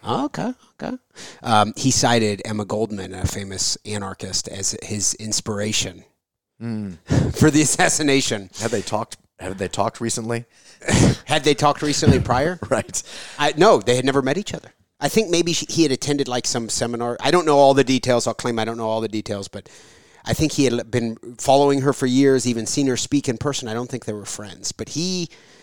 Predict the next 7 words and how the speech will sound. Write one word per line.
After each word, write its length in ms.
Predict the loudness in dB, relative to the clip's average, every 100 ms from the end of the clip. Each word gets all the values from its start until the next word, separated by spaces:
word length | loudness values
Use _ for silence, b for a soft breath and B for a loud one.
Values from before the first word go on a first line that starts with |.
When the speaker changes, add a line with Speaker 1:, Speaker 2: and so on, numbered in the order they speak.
| B
Speaker 1:
so, 240 | 2 2
so 220 | 2 0
was 180 | 0 0
Emma 220 | 0 0
Goldman 580 | 2 0 0 -4 -6 -12 _ _ _ _ _ _
responsible 640 | -12 -8 -6 -4 -6 -8
for 340 | -8 -10 -12